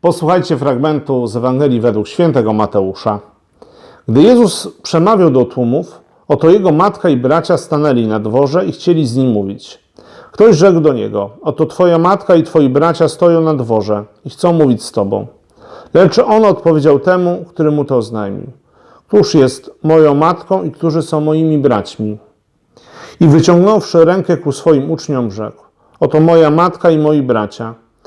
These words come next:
Bo kto pełni wolę Ojca mojego, który jest w niebie, ten mi jest bratem, siostrą i matką". Dzisiaj Jezus wykonuje bardzo ważny gest wobec tych, którzy go słuchają, wobec uczniów.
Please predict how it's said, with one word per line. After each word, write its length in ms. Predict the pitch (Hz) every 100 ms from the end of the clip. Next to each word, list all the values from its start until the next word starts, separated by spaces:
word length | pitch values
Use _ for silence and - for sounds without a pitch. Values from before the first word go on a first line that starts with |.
| - _
Bo 80 | -
kto 180 | - 175
pełni 300 | 180 175 165
wolę 400 | 135 175 170 190
Ojca 360 | 175 185 180 160
mojego, 460 | 143 143 165 160
który 240 | - 147 135
jest 160 | 113
w 80 | 107
niebie, 480 | 120 151 165 196 202 - _
ten 220 | - 156 156
mi 80 |
jest 200 | 139 110
bratem, 460 | 110 139 170 185 180
siostrą 640 | - 127 117 - 113 110 113 160
i 80 |
matką". 580 | 127 98 - - 104 98 - _ _ _ - _ _ _ _ - - - - - - - - - - -
Dzisiaj 300 | 135 185 180
Jezus 380 | 202 196 -
wykonuje 640 | 165 127 147 156 170 180 160
bardzo 420 | 147 185 165 160
ważny 320 | 160 135 147
gest 520 | 113 117 127 - - - _ -
wobec 440 | 127 147 147 -
tych, 200 | 208 -
którzy 220 | 170 135
go 100 | 120
słuchają, 460 | 117 113 - 98 87 - _ _ _ - -
wobec 280 | 156 160 -
uczniów. 480 | 131 - 104 -